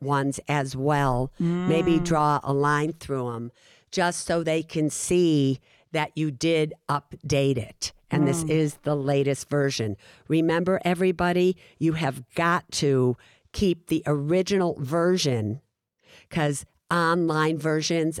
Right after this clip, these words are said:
Speaker 1: are not valid in courts. So this is a document that you seriously have to keep safe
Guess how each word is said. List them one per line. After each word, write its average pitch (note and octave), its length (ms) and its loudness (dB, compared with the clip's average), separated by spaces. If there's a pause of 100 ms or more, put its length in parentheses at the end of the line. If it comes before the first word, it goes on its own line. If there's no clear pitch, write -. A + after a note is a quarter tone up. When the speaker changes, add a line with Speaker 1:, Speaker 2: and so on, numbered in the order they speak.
Speaker 1:
are C#3+ 140 0
not C3+ 280 0
valid C#3 680 -2 (100)
in B2+ 340 -2 (220)
courts. - 580 -4 (240)
So D3 200 -2
this F3+ 420 0 (100)
is F#3+ 360 0
a E3+ 100 0
document D#3 800 -2 (220)
that C3 160 -4
you F3 160 2
seriously D3+ 1080 0
have C#3 300 -4
to C#3+ 100 -2
keep - 400 -4
safe - 480 -4